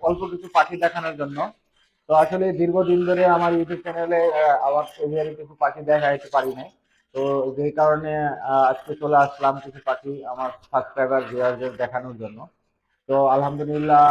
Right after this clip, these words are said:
আজকে ছোট বড় মোটামুটি ভালো কিছু পাখি, আহ, ঢুকছে। তো, আহ,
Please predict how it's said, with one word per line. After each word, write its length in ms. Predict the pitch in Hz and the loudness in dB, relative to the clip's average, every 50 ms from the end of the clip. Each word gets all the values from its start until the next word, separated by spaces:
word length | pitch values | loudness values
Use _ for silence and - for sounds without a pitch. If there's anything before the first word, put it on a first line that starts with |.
| 139 139 | 6 4
আজকে 280 | 139 143 - - 151 147 147 | 2 0 -2 -6 -8 -8 -6
ছোট 160 | 147 147 135 | -8 -8 -6
বড় 320 | 143 135 139 143 143 143 143 | -6 -4 -4 -2 -2 -2 -2
মোটামুটি 520 | 143 147 135 147 143 143 139 139 139 139 | -4 -4 -4 -4 -4 -4 -6 -6 -6 -6
ভালো 380 | 135 127 127 123 123 135 139 139 | -4 -4 -2 -4 -2 -2 -4 -6
কিছু 240 | 143 135 139 - 151 147 143 | -6 -10 -12 -10 -10 -8 -4
পাখি, 280 | - 135 127 - 135 135 139 131 127 127 | -4 -4 -4 -4 -4 -4 -4 -2 -2 -4
আহ, 200 | 120 120 120 117 117 | -4 -6 -6 -8 -10
ঢুকছে। 320 | 120 120 - _ - 123 127 - - _ _ _ _ _ _ _ _ _ _ _ - | -14 -16 -16 _ -8 -8 -8 -10 -12 _ _ _ _ _ _ _ _ _ _ _ -4
তো, 100 | 139 135 135 135 135 135 135 135 131 - - - _ _ _ _ _ _ _ | 0 2 4 4 6 6 4 4 2 -2 -10 -20 _ _ _ _ _ _ _
আহ, 440 | 120 127 131 135 131 131 135 135 | -8 -4 -4 -2 0 0 0 -2